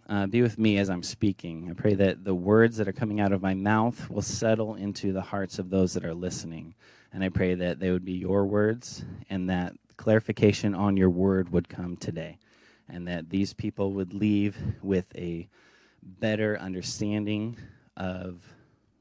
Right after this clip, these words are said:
what you are trying to tell them in this verse. In your name, amen.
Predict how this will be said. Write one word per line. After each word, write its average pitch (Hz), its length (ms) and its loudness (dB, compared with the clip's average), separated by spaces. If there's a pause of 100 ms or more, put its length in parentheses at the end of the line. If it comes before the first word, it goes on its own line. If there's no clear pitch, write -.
(260)
what 98 280 0
you 95 240 -4
are 90 80 0
trying 82 320 -10
to - 140 -14
tell 80 240 -12
them 80 320 -14
in 82 160 -8
this 80 180 -10
verse. - 300 -16 (420)
In 82 100 -12
your 87 120 -12
name, 85 340 -12
amen. 82 220 -8